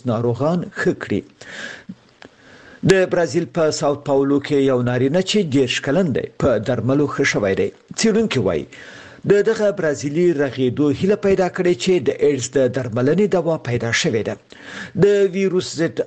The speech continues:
آی آر ټي په شمول د بېلابېلو درملو یو ترکیب سبب شو چې د برازیلي ځوان د ایډز ناروغي ښه شي. ویل شوي چې د یادو ترکیبونو ترڅنګ ناروغ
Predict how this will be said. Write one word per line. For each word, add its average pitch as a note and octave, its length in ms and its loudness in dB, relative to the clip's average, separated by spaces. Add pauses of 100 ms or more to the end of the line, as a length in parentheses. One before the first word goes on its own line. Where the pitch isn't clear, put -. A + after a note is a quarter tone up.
(140)
آی C#3+ 180 4 (200)
آر A#2+ 120 -6 (120)
ټي G3+ 140 2 (140)
په F#3 180 2
شمول D3+ 340 0
د C3 200 2
بېلابېلو B2 580 2
درملو B2+ 340 0
یو D3+ 180 2 (160)
ترکیب B2 500 -4
سبب G#3 360 0
شو A3 60 2
چې A3+ 180 0 (460)
د E3+ 180 2
برازیلي E3+ 500 0
ځوان A2 260 -4
د B2 60 0
ایډز C3 460 0
ناروغي B2 380 0
ښه - 240 -2 (100)
شي. G#2+ 120 -2 (640)
ویل G3 260 4
شوي F3+ 220 0
چې E3+ 400 0
د - 20 4 (260)
یادو C3 260 0 (120)
ترکیبونو A#2 480 -2 (120)
ترڅنګ G#3 340 0 (560)
ناروغ G3+ 360 2